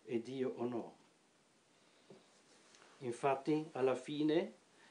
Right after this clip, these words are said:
il diavolo è ca-, è cacciato a mani vuote. Alla fine non è riuscito a sapere se il Cristo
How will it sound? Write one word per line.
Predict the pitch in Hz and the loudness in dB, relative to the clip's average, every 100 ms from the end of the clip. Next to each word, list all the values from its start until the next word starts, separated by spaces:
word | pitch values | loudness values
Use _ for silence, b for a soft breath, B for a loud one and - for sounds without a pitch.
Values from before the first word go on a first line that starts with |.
| - | -6
il | 139 | -2
diavolo | 127 143 143 143 160 151 - | 8 8 10 8 8 6 4
è | 139 | 0
ca-, | - 127 135 | 2 0 2
è | 160 | 0
cacciato | - 131 - 147 127 117 - 196 247 - _ b b b _ | 2 2 4 4 4 2 2 2 0 -8 _ b b b _
a | 131 | -4
mani | 117 113 107 | 0 2 0
vuote. | 113 160 - 226 - 381 359 - B 320 127 | 2 0 0 -6 -6 -6 -8 -12 B -8 6
Alla | 139 151 | 10 10
fine | - 208 240 214 160 - - | 8 4 8 8 6 0 -6
non | 127 151 | 2 6
è | 185 | 8
riuscito | 185 170 - 254 247 | 8 6 4 0 2
a | 156 | 2
sapere | 156 143 131 123 147 170 B B B B | 2 0 0 0 0 -2 B B B B
se | - 160 | 2 6
il | 143 143 | 6 6
Cristo | 151 214 220 - 240 254 247 | 4 4 2 -2 0 2 -2